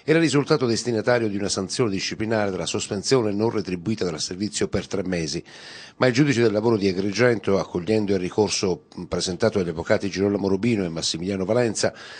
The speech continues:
aveva dichiarato la nullità della sanzione disciplinare irrogata e condannato il Ministero dell'Istruzione a corrispondere al ricorrente il trattamento retributivo per il periodo di sospensione dal servizio, nonché la somma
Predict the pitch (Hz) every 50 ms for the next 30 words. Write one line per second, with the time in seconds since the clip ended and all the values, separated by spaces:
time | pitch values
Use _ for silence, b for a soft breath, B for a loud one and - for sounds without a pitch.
0 | B B B B B 120 139 143 143 117 107 113 - 120 120 123 104 110 104 104
1 | 104 110 110 104 107 107 - 113 101 87 82 80 80 78 - 85 80 - - -
2 | 101 92 82 - - 92 - 98 104 104 98 98 95 85 90 95 90 101 98 87
3 | - - 90 - - 123 120 117 110 101 95 87 80 71 - 80 78 85 90 87
4 | - - - 117 110 104 98 92 82 - - 110 104 - - 151 143 131 120 107
5 | B B B B B B B B B 107 - - 139 135 139 - - 127 117 95
6 | 95 90 90 85 101 98 - 123 107 131 135 127 - - 98 87 - - 123 120
7 | - - 117 117 135 139 131 - - 101 90 - 98 104 107 123 - 113 101 101
8 | 95 82 107 107 95 - - 113 117 110 101 101 87 101 123 117 - - 101 82
9 | - - 110 98 90 82 78 - 110 101 98 101 87 - - - - - 120 117
10 | - - 120 107 - 127 117 107 107 -